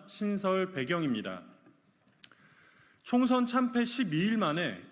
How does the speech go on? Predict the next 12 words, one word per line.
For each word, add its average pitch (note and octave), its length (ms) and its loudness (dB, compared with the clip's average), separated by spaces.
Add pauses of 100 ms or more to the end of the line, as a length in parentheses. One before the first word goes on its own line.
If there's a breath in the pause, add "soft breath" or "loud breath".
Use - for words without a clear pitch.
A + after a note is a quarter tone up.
윤석열 G3+ 380 0
대통령이 F3+ 600 -2
직접 - 680 -2
처음으로 A3 560 0
브리핑을 G3+ 540 -2
열어서 C#3 540 -2 (480 loud breath)
홍철호 A#3+ 420 4
정무수석 F#3+ 840 0
인선을 G3 580 2
발표한 E3 540 -2
지 E3+ 140 0
불과 D3+ 680 -2